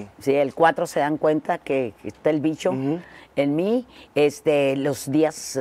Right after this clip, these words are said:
Speaker 1: tremendos fueron siete, ocho y nueve,
Speaker 2: Ok.
Speaker 1: que, que yo, yo nada más recuerdo unas temperaturas tremendas que me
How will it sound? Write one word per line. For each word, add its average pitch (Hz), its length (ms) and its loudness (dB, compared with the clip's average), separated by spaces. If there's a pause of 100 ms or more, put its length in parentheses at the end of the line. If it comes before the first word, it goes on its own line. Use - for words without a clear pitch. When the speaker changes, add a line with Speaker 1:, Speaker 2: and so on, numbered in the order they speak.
Speaker 1:
tremendos 135 600 -2
fueron 143 360 0
siete, 147 340 -2
ocho 143 160 -6
y 143 60 0
nueve, 156 360 0 (300)
Speaker 2:
Ok. 92 220 -8
Speaker 1:
que, 147 320 2
que 143 120 0
yo, 156 260 2 (440)
yo 160 280 2
nada 175 120 -2
más 170 160 0
recuerdo 160 880 0 (160)
unas 151 240 -2
temperaturas 135 920 -2
tremendas 113 600 -2
que 120 120 -2
me 110 200 -8